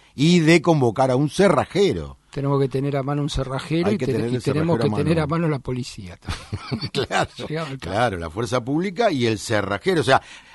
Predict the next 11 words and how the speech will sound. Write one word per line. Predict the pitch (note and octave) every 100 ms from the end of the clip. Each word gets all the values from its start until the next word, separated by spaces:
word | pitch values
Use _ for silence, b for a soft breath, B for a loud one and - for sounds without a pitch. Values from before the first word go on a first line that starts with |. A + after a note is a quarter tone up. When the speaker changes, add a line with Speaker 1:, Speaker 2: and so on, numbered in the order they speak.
| _
Speaker 1:
hay | G2+ C3+
más | D3+ B2
costos | - F3 D3+ - F#2 -
para | E2+ E2+
quien | D2+ F#2
tiene | F2 F#2+ F2+
que | F2+ F2
llevar | F#2 F2+ F2+
Speaker 2:
Así |
Speaker 1:
adelante | F2 F#2 G2 A2+ F#2
Speaker 2:
es. | B